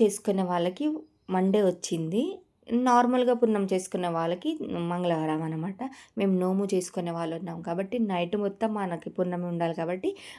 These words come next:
మండేనే చేసుకున్నాను అనమాట. నాకు రెండు కలిసి వచ్చాయండి. నోము ఒకటి, పదహారు సోమవారాల వ్రతం ఒకటి, అమ్మవారికి అభిషేకం చేయడం ఒకటి, మూడు కలిసి వచ్చాయి కాబట్టి చాలా హ్యాపీగా అనేది పూజ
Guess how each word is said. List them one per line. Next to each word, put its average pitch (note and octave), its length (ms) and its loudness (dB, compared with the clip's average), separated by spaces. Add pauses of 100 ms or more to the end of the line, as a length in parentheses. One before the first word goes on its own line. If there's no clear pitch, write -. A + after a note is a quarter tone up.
(140)
మండేనే E3+ 400 -2
చేసుకున్నాను E3 600 -4
అనమాట. D#3+ 240 -8 (120)
నాకు A3+ 240 2
రెండు F3+ 340 2
కలిసి F3 260 -2
వచ్చాయండి. D#3+ 520 -2 (500)
నోము F3 320 2
ఒకటి, E3+ 300 -2 (140)
పదహారు E3+ 440 0
సోమవారాల E3+ 720 0
వ్రతం D#3+ 320 -4
ఒకటి, G3 240 -2 (420)
అమ్మవారికి E3 720 -2
అభిషేకం E3+ 580 -4
చేయడం D#3+ 480 -4
ఒకటి, E3 280 -8 (120)
మూడు F3 320 -2
కలిసి D#3+ 280 -4
వచ్చాయి D#3+ 320 -8
కాబట్టి D#3+ 320 -2 (380)
చాలా G#3+ 240 2 (120)
హ్యాపీగా F#3+ 480 4
అనేది F#3+ 260 -2 (420)
పూజ F3+ 160 2